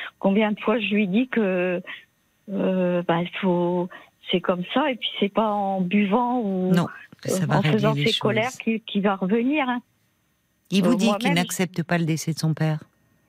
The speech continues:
Speaker 1: Voilà. La dernière fois, il m'a fait une grosse colère et puis, euh, il m'a reproché la mort de son père, enfin, que, que j'étais une, euh, enfin, il a pas, je peux pas vous dire les mots parce que c'est très vulgaire. Euh,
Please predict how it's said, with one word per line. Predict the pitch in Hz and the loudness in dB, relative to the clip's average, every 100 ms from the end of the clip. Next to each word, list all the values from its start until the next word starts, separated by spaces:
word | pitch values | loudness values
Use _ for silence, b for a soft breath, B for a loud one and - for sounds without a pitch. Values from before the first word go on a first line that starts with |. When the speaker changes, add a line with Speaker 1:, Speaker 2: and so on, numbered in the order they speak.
| _ | _
Speaker 1:
Voilà. | 175 185 185 190 - - | 0 2 0 -4 -10 -4
La | 190 | -2
dernière | 185 196 202 196 - | 0 -2 0 -2 -2
fois, | 262 | -2
il | 247 | -2
m'a | 220 | -2
fait | 208 | -2
une | 190 | -2
grosse | 214 254 - | -2 -2 -2
colère | 226 202 240 294 | 0 0 0 -2
et | 233 | -4
puis, | - 196 196 196 | -4 0 2 2
euh, | 190 B B B | -2 B B B
il | 180 | 2
m'a | 190 196 | 2 4
reproché | 196 220 - 220 - 240 254 | 0 -2 -2 -2 0 0 0
la | 226 | 0
mort | 208 202 196 | 0 -2 0
de | 190 190 | -2 0
son | 175 170 | -2 0
père, | - 208 254 262 | 0 0 0 -2
enfin, | 202 - 190 190 B B B _ | -4 -2 -2 -2 B B B _
que, | - 196 196 185 196 196 B B _ | 0 2 2 0 -2 -4 B B _
que | - 190 | -2 2
j'étais | 202 185 226 220 208 196 | 2 2 0 0 0 0
une, | 190 185 | 2 2
euh, | 180 165 170 165 160 170 _ | 2 2 0 -2 -4 -8 _
enfin, | 180 180 | 0 2
il | 175 | 0
a | |
pas, | 170 170 170 | 0 -4 -4
je | - | -6
peux | 170 | -2
pas | 170 | -2
vous | 175 180 | -2 -2
dire | 180 185 | 0 0
les | 180 | 2
mots | 196 202 | 2 0
parce | 185 - | -2 -6
que | 180 | -6
c'est | 180 170 | -6 -6
très | - 208 | 0 0
vulgaire. | 185 165 165 190 269 B B B B - | 2 0 0 0 -2 B B B B -2
Euh, | 196 180 | 0 0